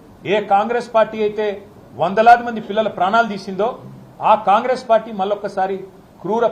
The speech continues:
పరిహాసం ఆడే విధంగా తెలంగాణతో, తెలంగాణ అస్తిత్వాన్ని, తెలంగాణ ఆత్మగౌరవాన్ని దెబ్బతీసే విధంగా వ్యవహారం చేస్తా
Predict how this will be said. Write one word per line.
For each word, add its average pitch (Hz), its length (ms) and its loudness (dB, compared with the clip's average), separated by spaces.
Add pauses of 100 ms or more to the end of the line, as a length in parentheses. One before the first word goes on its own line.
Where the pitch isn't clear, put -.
పరిహాసం 208 460 2
ఆడే 196 180 -2
విధంగా 185 220 -6 (100)
తెలంగాణతో, 180 500 -6 (440)
తెలంగాణ 190 340 -2 (100)
అస్తిత్వాన్ని, 214 500 -4 (460)
తెలంగాణ 202 320 2 (120)
ఆత్మగౌరవాన్ని 226 600 0
దెబ్బతీసే 185 420 -8
విధంగా 175 260 -2 (400)
వ్యవహారం 190 400 4
చేస్తా 180 200 -6